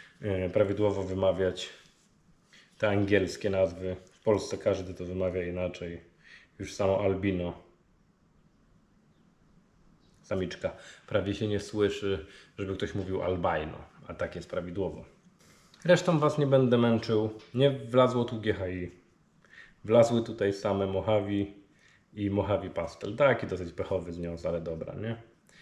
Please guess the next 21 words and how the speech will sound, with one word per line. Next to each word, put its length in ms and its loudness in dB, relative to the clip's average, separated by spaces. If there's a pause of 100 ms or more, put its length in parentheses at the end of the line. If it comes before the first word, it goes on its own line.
(260)
Tutaj 220 4
mamy 220 2
jednego 340 0
małego 500 0 (180)
z 100 -20
pastelem, 540 -2
który 220 -6
jeszcze 280 -6
nie 100 -4
wyliniał. 480 -6 (160)
Tutaj 260 -2
mamy 240 -4
bez 200 2
pastela 500 0
i 80 -4
jeszcze 280 -8
jest 220 -10
tutaj 360 -6
dwa 240 -2
bez 200 -2
pastela. 540 -4